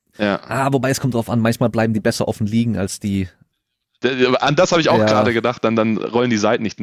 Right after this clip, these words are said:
Speaker 1: sich nicht zusammen. Aber ist halt auch Typsache, ne? Und, aber an sich find ich den Preis halt super fair, ne? Also fünfundzwanzig Euro
Speaker 2: Da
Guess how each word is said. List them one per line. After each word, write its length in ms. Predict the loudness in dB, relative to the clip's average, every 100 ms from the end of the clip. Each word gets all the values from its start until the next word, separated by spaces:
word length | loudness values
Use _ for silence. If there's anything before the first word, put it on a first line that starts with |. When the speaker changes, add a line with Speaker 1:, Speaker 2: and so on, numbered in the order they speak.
| -12
Speaker 1:
sich 220 | -12 -12
nicht 160 | -14 -14
zusammen. 340 | -4 -2 -2 -10 _ -20 _ _ _ _
Aber 140 | -2
ist 100 | 0
halt 120 | 2 0
auch 100 | -2
Typsache, 460 | -10 -6 -4 -2
ne? 120 | 0
Und, 220 | 0 -2 -2
aber 160 | -2 0
an 100 | 0
sich 180 | 0
find 140 | 2 0
ich 60 |
den 120 | -2 -4
Preis 320 | -2 -2 -2
halt 140 | -4
super 200 | -4 -8
fair, 280 | -4 -2 0
ne? 180 | 0 -2
Also 140 | -6
fünfundzwanzig 560 | -14 -16 -12 -10 -10 -6
Euro 300 | -4 -2 -2 0
Speaker 2:
Da 420 | 2 2 0